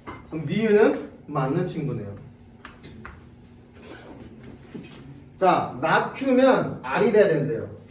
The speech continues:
not Q면 R이 돼야 된대요. 여기 써있네. 얘도 그러면 맞는 애들이고요. not R이면 not P여야 된대요. not R이면 쭉쭉 가다 보면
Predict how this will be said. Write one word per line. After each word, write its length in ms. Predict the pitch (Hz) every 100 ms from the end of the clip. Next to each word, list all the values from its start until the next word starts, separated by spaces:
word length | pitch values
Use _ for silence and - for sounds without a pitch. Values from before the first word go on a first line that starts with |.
| - - - - -
not 440 | 135 185 214 208 -
Q면 560 | 269 247 247 - - -
R이 260 | 156 185 185
돼야 160 | 170
된대요. 380 | 143 123 110 120
여기 120 | 160
써있네. 500 | 247 247 175 160 180 - - - - - - - - - 143
얘도 240 | 151 170
그러면 440 | 139 131 - -
맞는 300 | - 131 160
애들이고요. 520 | 147 123 113 104 101 95 92 95 - - - - - - - - - - -
not 320 | 127 147 254 -
R이면 680 | - 156 165 220 202 - -
not 240 | 180 175 -
P여야 180 | 262 208
된대요. 380 | 170 - - - - - - -
not 240 | 147 180 -
R이면 600 | 180 175 175 139 - - - - - - -
쭉쭉 460 | 262 262 262 262 -
가다 300 | - 175 151
보면 320 | 156 220